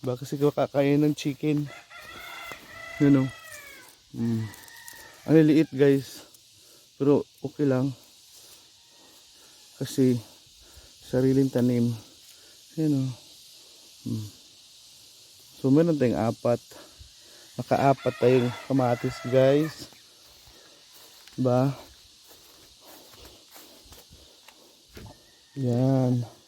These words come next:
Mm. Happy. So, ito isa po lang. Pwede na rin makuha to, guys. Ayan, oh. Diba? Hinog na din siya.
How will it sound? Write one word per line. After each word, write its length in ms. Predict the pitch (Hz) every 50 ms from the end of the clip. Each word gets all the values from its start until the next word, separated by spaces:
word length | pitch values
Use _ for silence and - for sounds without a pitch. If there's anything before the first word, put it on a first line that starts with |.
| _ _ _ _ _ _ - - _ _ _ _ _ _ _ _
Mm. 560 | 131 135 131 127 131 131 127 127 123 123 120 117 - _ _ _ _ _ _ _ _ _ _ _ _ _ _ _ _ _ _
Happy. 640 | 160 165 175 - - - 147 143 147 147 151 151 139 - _ _ _ _ _ - - _ _ _ _
So, 240 | _ - - - -
ito 240 | - - 147 165 165
isa 240 | 165 160 143 175 165
po 160 | - - 165
lang. 240 | 160 156 160 156 - - - - _ _ _ _ _ _ _ _ _ _ _ _ _ _
Pwede 240 | - - 147 143 156
na 80 | 156 151
rin 160 | 151 151 156
makuha 320 | 147 - - 147 139 -
to, 80 | - 135
guys. 480 | 131 131 127 131 135 - - - - - _ _ - _ _ _ _ _ - - - - _ _ - - _ _ - _ _ _ _ _ _ _ _ _ _ _ - - _ _ _ _ _ _ _ _ _ _ _ _ _ _ _ _ _ _ _ _ - - - - - - - - - - - - - - - - - - - - - - - - - 147
Ayan, 320 | 143 139 131 123 123 127
oh. 0 | 120 - - - _ _ _ _ _ _ _ _ _ _ _ - - _
Diba? 240 | - 143 165 185 185
Hinog 240 | 170 160 160 156 147
na 80 | 147
din 240 | 143 139 143 147 147
siya. 240 | - 156 147 156